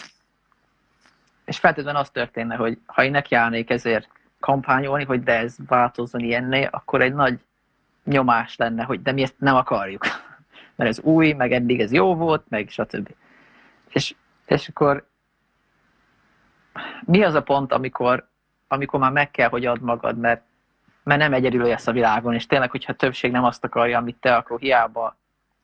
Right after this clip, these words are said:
hiába gondolod azt, hogy neked van igazad. Gyakorlatilag nincs igazad, mert a többiek úgy döntöttek, hogy nincs igazad, és ők annyira sokan vannak, hogy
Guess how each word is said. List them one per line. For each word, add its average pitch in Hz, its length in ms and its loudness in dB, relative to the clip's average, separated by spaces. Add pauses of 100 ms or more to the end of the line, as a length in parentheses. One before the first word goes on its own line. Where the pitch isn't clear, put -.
(1160)
hiába 127 360 0
gondolod 123 380 0
azt, - 140 -8
hogy 113 100 -6
neked 113 260 -2
van 113 140 0
igazad. 110 400 0 (1800)
Gyakorlatilag 156 500 2
nincs 151 200 -8
igazad, 131 260 -2
mert 131 120 0
a - 40 -10
többiek 123 340 -2
úgy 123 80 2
döntöttek, 120 420 -4
hogy 120 100 2
nincs 120 220 0
igazad, 117 260 2
és 117 160 -4
ők 131 80 -2
annyira 135 300 0
sokan 120 340 -2
vannak, 120 340 -2
hogy 113 220 -2